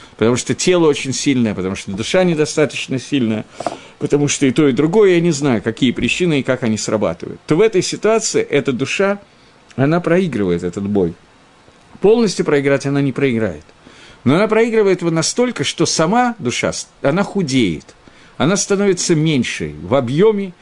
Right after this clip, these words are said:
в понимании, во всем, что нужно. И она становится такой, что она не в состоянии исполнить то, для чего она предназначена.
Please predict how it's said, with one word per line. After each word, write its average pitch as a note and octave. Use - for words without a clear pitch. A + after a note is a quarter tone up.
в -
понимании, E3
во C3+
всем, E3+
что B2
нужно. F#2+
И A#2+
она G#3
становится G3
такой, A#3+
что -
она G3
не G#3+
в -
состоянии F#3
исполнить F#3
то, C3+
для C3
чего A2+
она A2
предназначена. F#2